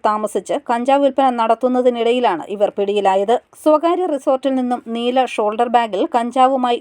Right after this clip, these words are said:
ഇടപാടുകാർക്ക് നൽകുന്നതിനായി ബാങ്ക് പടി ജംഗ്ഷനിലേക്ക് വരുന്നതിനിടയിൽ മഫ്തിയിലുണ്ടായിരുന്ന എക്സൈസ് ഇന്റലിജൻസ് ടീം ഇവരെ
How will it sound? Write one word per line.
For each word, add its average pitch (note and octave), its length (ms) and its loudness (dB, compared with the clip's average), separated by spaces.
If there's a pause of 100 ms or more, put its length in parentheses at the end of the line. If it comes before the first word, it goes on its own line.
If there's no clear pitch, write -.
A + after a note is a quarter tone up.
ഇടപാടുകാർക്ക് A#3+ 640 0 (120)
നൽകുന്നതിനായി A3 600 -4 (100)
ബാങ്ക് G#3+ 320 -4
പടി A#3+ 240 0
ജംഗ്ഷനിലേക്ക് A3 640 -4
വരുന്നതിനിടയിൽ G#3 720 -4 (380)
മഫ്തിയിലുണ്ടായിരുന്ന C#4 800 2 (140)
എക്സൈസ് C4+ 360 -2 (100)
ഇന്റലിജൻസ് B3+ 560 -2
ടീം F#3 140 -4 (160)
ഇവരെ A3+ 200 0